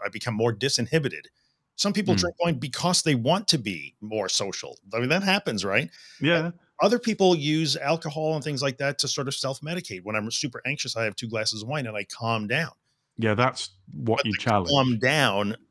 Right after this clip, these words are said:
Speaker 1: actually in the, in the sense of I might lose control is a benefit. You will be in a less anxious state, which makes
Speaker 2: Mm.
Speaker 1: you less likely, or at least not as fixated on losing control.
Speaker 2: Mm.
Speaker 1: Flip it the other way, avoiding,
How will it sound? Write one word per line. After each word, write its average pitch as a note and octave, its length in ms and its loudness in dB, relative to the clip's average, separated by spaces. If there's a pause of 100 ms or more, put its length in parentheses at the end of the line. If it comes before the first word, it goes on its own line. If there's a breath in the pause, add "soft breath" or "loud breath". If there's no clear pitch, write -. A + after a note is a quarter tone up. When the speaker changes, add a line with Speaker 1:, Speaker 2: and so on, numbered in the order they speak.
(240)
Speaker 1:
actually B2 420 2
in G#2+ 60 2
the, G#2+ 180 0
in A2 80 0
the G#2 100 0
sense A#2 280 0
of G2 160 -6
I A2+ 100 2
might G#2+ 220 0
lose G#2 180 -2
control A#2+ 600 -2
is A2 100 -4
a G#2 60 -2
benefit. C#3 600 -6
You A2 120 -6
will G#2+ 60 -4
be G#2+ 140 -4
in G2+ 60 0
a G#2 60 0
less G#2 440 0
anxious G2+ 380 -6
state, E2+ 400 -6 (440)
which A#2 140 -4
makes G2 180 2
Speaker 2:
Mm. F#2 60 -4
Speaker 1:
you F#2 60 -20 (100)
less E3 360 0
likely, A2 360 -2
or B2 120 2
at C3 80 -4
least C#3+ 220 0 (120)
not B2 320 -4
as B2 180 -2
fixated A2+ 440 -6
on F2+ 80 -8
losing E2+ 260 -10
control. - 340 -14 (400 soft breath)
Speaker 2:
Mm. - 60 -12
Speaker 1:
Flip D#3+ 180 4
it D3+ 120 -6
the B2+ 100 -10
other C#3+ 220 0
way, C#2+ 300 -8
avoiding, A#2 680 0